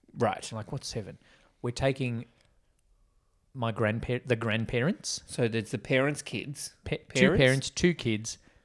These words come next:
Speaker 2: and the grandparents.
Speaker 1: Two, two, yeah.
Speaker 2: And the nanny.
Speaker 1: Oh, and Fran Drescher.
Speaker 2: Like, why are you going on a family holiday
Speaker 1: If you look at the movie, then
Speaker 2: if
Speaker 1: the
Speaker 2: you're taking the nan-, yeah, but they, they took the nanny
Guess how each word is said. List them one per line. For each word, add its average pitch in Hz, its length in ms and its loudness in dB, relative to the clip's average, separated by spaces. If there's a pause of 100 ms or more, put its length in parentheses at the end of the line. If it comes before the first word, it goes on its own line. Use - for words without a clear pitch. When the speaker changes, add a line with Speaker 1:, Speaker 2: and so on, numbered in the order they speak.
(580)
Speaker 2:
and 117 140 -2
the 110 60 2
grandparents. 113 760 0
Speaker 1:
Two, - 200 -6 (340)
two, - 160 -6
yeah. 113 200 -2
Speaker 2:
And 170 500 4 (300)
the 127 260 2
nanny. 127 560 2 (320)
Speaker 1:
Oh, 117 240 -2
and 104 220 -6
Fran 165 540 8
Drescher. 135 500 6
Speaker 2:
Like, 190 300 8 (160)
why 196 160 2
are 277 80 0
you 294 140 0
going 214 260 2
on 196 100 4
a 170 60 2
family 143 580 -2
holiday 127 720 -4
Speaker 1:
If 190 140 0
you 196 80 6
look 247 160 0
at - 80 -6
the 220 80 4
movie, 117 400 4
then 107 180 0
Speaker 2:
if 135 120 -4
Speaker 1:
the 131 80 8
Speaker 2:
you're 120 40 6
taking 151 560 0
the 117 100 -4
nan-, 117 280 -4
yeah, 143 200 -2
but - 160 -10
they, 165 140 -2 (140)
they 143 80 -2
took - 280 -10
the 156 80 -2
nanny 120 500 -4